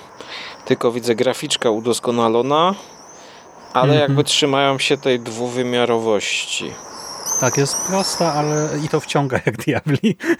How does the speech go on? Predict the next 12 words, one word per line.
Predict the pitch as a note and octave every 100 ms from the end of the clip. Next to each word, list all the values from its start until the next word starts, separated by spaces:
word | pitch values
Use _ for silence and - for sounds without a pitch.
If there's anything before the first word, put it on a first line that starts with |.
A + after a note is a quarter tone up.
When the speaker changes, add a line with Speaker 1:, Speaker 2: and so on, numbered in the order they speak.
| - - F3 D#3+ - -
Speaker 2:
<laughs> | - - - _ _ _ - - B2
Może | B2
wrócę | C#3 F3 - A2+
w |
sumie | - A2+
dzisiaj | A2 A#2+ G#2+
po | B2
nagraniu. | A#2 G2+ D#3+ - G#3 - _ - - - _ _ _ _ -
<laughs> | C4+ F#4 E4+ D#4 C#4+ - - _ - -
Oj, | G3 E3 D3 B2+ - G4+ - -
tak. | - B2 - - _ - -
E, | C3+ C3+ C3+ C3+